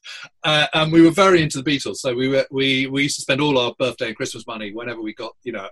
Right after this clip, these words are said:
a, a five pound record token. We'd go into Smith's in, in Salisbury and, and buy the latest Beatles album that we didn't have,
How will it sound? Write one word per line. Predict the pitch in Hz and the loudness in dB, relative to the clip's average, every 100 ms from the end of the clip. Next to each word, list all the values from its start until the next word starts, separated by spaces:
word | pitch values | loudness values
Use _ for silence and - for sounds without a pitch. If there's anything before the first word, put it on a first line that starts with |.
| - | -14
a, | 113 - - - | -18 -18 -20 -20
a | 120 | -12
five | 139 127 120 | -4 -4 -4
pound | 123 120 113 | -10 -10 -6
record | 131 - 107 | -8 -8 -16
token. | - 107 - - _ _ _ _ - _ 135 | -14 -14 -14 -20 _ _ _ _ -20 _ -6
We'd | 123 | -4
go | 135 127 | 0 0
into | 113 123 | 0 -6
Smith's | - - 127 113 - | -6 -6 -6 -8 -10
in, | 113 104 117 | -10 -10 -12
in | 104 | -12
Salisbury | - 120 110 - 104 | -8 -8 -8 -12 -14
and, | 101 107 | -12 -14
and | 104 98 | -14 -8
buy | 113 | -6
the | 107 | -6
latest | 107 110 - 107 - _ 127 | -6 -6 -6 -10 -12 _ -6
Beatles | 113 110 | -6 -6
album | 104 104 101 | -8 -8 -12
that | 104 | -10
we | 104 | -10
didn't | 110 101 | -10 -12
have, | 104 104 90 | -10 -10 -10